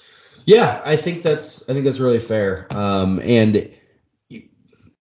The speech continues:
you know, you've, you've seen, we've seen the Spartans kind of have up and down years, even with more top level talent. So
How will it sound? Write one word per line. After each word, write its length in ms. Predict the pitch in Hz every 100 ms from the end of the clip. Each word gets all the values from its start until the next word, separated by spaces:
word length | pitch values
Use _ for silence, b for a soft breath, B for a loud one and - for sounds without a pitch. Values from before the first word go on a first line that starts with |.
| -
you 100 | 131
know, 80 | 101
you've, 260 | 110 117 -
you've 200 | 160 127
seen, 600 | 170 180 175 165 - - _
we've 240 | 113 123
seen 540 | 120 123 107 107 - - _ _ _
the 120 | 117
Spartans 480 | 123 117 110 110 104
kind 240 | - 107 101
of 240 | 90 - -
have 440 | 104 101 95 80 - _ _ _ 113
up 160 | -
and 80 | 110
down 200 | 104 92
years, 320 | 98 95 87
even 280 | 90 92 90
with 340 | 87 85 - _ _ _
more 560 | 80 90 90 87 78 - _ _ _ _
top 220 | - 92
level 320 | 87 90 85 82
talent. 500 | 90 92 85 80 -
So 540 | - 92 85 82 b